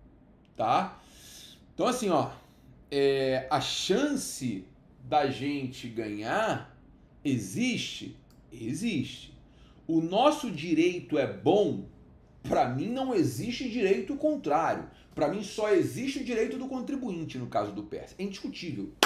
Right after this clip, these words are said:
Ó, na minha opinião, é indiscutível o direito do contribuinte. Só existe o direito do contribuinte, não existe outro, na minha singela opinião.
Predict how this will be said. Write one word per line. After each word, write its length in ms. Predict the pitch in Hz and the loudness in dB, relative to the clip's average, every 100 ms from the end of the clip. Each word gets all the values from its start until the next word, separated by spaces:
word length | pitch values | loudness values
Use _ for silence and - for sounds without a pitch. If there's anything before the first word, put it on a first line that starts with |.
| - | 2
Ó, 280 | 151 - - - - - | 4 2 -2 -16 -18 -10
na 100 | 110 | -4
minha 180 | 160 220 | -2 -2
opinião, 420 | 185 147 175 202 | -2 -2 -2 -2
é 180 | 175 160 196 | -4 -6 -6
indiscutível 1300 | 233 262 196 151 262 - 233 - - 180 196 202 - | -6 -6 -8 -8 -10 -10 -14 -12 -10 -6 -2 -2 -4
o 80 | - | 0
direito 220 | 156 151 | 2 2
do 60 | 143 | 0
contribuinte. 340 | 127 104 - - - - | -8 -8 -12 -18 -20 -18
Só 520 | - - - 233 254 | -12 -8 4 8 8
existe 400 | 208 139 180 220 | 6 2 0 -4
o 40 | 180 | 2
direito 180 | 196 | 0
do 60 | 196 | 0
contribuinte, 320 | 196 - 160 | -4 -2 0
não 60 | 156 | 0
existe 240 | 202 - | -2 2
outro, 380 | 180 208 - - | 4 4 0 -10
na 100 | 113 | -10
minha 140 | 110 123 | -8 -6
singela 280 | 127 104 107 | -4 -2 -2
opinião. 240 | 135 | -4